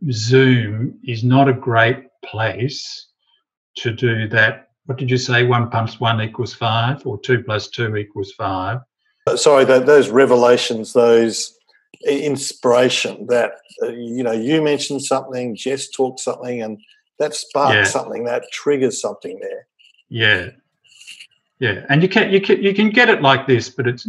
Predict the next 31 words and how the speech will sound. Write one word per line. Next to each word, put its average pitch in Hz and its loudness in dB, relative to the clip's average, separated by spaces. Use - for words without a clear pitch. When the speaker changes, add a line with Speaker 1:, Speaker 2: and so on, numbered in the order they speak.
Speaker 1:
it's 147 -6
somehow 151 4
it's 131 -6
never 127 2
quite 120 0
the 123 -12
same, 127 2
because 120 -2
then 151 -2
what 151 2
also 151 4
happens 110 -2
is, 107 -6
you 135 2
know, 120 4
you 117 -2
get - 2
that 113 -2
spark, 101 -2
you 101 -8
get 139 2
an 147 0
idea, 107 -2
you 120 -8
get 123 -10
something 127 -6
that 113 -12
starts - -6
to - -16
work, 104 -6
and 113 -2